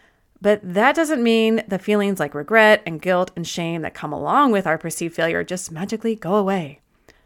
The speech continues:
So what do you do with those feelings? If you want better feelings, think better thoughts. Your brain is the most powerful tool you have.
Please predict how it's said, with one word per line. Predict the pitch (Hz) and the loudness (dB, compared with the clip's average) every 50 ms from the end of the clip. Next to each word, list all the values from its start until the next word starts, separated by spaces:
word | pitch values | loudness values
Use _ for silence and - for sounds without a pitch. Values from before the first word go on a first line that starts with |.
| _ _ _ _ _ _ _ _ _ | _ _ _ _ _ _ _ _ _
So | - - - 196 196 190 185 - - _ _ - | -12 -6 -2 0 0 0 -2 -4 -8 _ _ -10
what | 147 170 | -6 -2
do | 247 | 0
you | 285 302 | 0 0
do | 185 - 151 156 180 | 0 -2 -4 -4 -4
with | 175 - - | -4 -4 -6
those | - 151 - - | -8 -8 -10 -10
feelings? | - - - - - - - - - - _ _ _ _ _ _ _ _ _ _ _ _ _ _ _ _ _ _ _ _ _ _ _ _ _ _ _ - 175 | -12 -10 -10 -12 -12 -12 -14 -14 -14 -16 _ _ _ _ _ _ _ _ _ _ _ _ _ _ _ _ _ _ _ _ _ _ _ _ _ _ _ -10 -8
If | 170 - 170 | -8 -4 -4
you | 165 165 | -4 -2
want | 165 165 175 214 247 240 | 2 4 4 4 4 2
better | 240 254 262 277 190 | 0 0 0 0 0
feelings, | 190 - 185 170 165 160 165 170 175 - - _ _ _ | 0 -2 -2 -2 -2 -4 -6 -6 -8 -10 -12 _ _ _
think | _ _ - 185 180 196 196 - _ - | _ _ -4 -2 -2 -2 -4 -8 _ -6
better | 160 165 160 160 160 165 | -4 -2 0 0 -2 -4
thoughts. | - - - - - - - - - _ _ _ _ _ _ _ _ _ _ _ _ _ _ _ _ _ _ _ _ _ - | -4 -4 -6 -6 -6 -8 -12 -12 -14 _ _ _ _ _ _ _ _ _ _ _ _ _ _ _ _ _ _ _ _ _ -8
Your | 165 170 196 226 269 302 | -2 0 2 2 2 2
brain | 247 240 214 190 175 170 175 - | 2 2 2 2 2 0 -2 -2
is | - 196 180 - | -2 -4 -2 -2
the | 202 196 | -2 -2
most | 190 190 190 196 196 196 214 233 254 233 - - - | 0 2 2 2 4 4 4 2 0 -2 -6 -10 -8
powerful | - - 196 190 190 185 190 202 | -2 2 2 2 2 2 0 -6
tool | - - - 170 165 165 | -8 -6 -6 -6 -4 -4
you | 160 156 | -6 -6
have. | 147 151 139 - - - _ | -8 -8 -10 -10 -12 -18 _